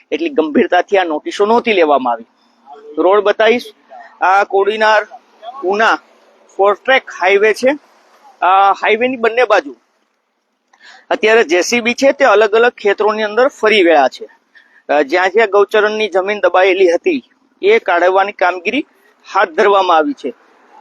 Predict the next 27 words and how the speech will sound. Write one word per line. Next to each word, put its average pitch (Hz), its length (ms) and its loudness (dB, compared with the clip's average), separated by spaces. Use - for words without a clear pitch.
અને 190 200 0
છેલ્લા 226 260 0
ત્રણ 233 240 0
દિવસથી 226 360 0
આ 196 60 2
ભેંસો 190 400 0
છે 226 160 2
તેને, 233 460 0
અ, 175 340 4
જે 202 60 2
ચારો 214 400 2
છે 220 160 -2
તે 214 140 -2
પણ 220 200 -2
અલગ 208 240 0
અલગ 220 200 0
વેરાયટીનો 214 540 0
મળી 220 220 0
રહ્યો 214 280 -2
છે. 226 240 -4
અત્યારે 196 300 0
નાહવાની 202 420 2
મોજ 196 240 -8
માણી 214 280 -2
રહી 196 180 -2
છે, 220 260 -2
અ, 175 360 4